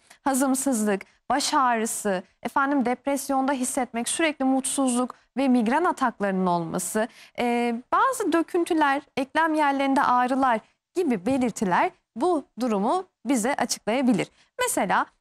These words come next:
alerji dediğimiz kelime aslında bize yabancı sözlüğünden, e, Yunanca'dan gelen bir kelime ve, e, immün sistemin herhangi bir maddeye karşı anormal ve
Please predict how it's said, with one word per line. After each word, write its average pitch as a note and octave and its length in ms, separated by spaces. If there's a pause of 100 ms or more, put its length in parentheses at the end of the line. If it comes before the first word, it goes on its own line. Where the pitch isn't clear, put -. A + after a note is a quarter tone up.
alerji G#4 460
dediğimiz A3 580
kelime B3+ 360
aslında D4 480
bize D#4 160
yabancı B3+ 580
sözlüğünden, F#3 760 (280)
e, G3+ 400
Yunanca'dan G#3 640
gelen E3+ 360
bir A#3+ 120
kelime D#4+ 400
ve, D#4 140 (280)
e, C#4 380
immün F#4+ 280
sistemin A#3+ 600
herhangi E4+ 460
bir A3 80
maddeye A#3+ 420
karşı D4+ 500 (280)
anormal F#4+ 600
ve D#4+ 160